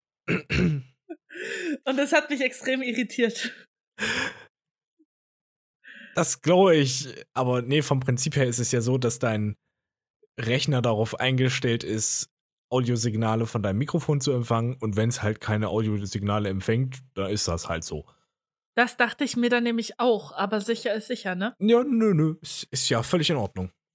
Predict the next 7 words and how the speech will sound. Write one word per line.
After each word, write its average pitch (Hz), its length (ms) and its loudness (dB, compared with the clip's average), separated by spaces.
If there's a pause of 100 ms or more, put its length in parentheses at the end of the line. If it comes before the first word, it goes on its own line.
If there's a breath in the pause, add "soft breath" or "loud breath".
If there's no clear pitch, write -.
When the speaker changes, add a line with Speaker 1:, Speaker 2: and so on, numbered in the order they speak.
(160)
Speaker 2:
<clears throat> 214 420 -8
Zweiter 262 300 4
lustiger 214 400 2
Fakt, 254 280 -4
bevor 233 520 0 (120)
du 226 160 -4
gleich 214 420 -2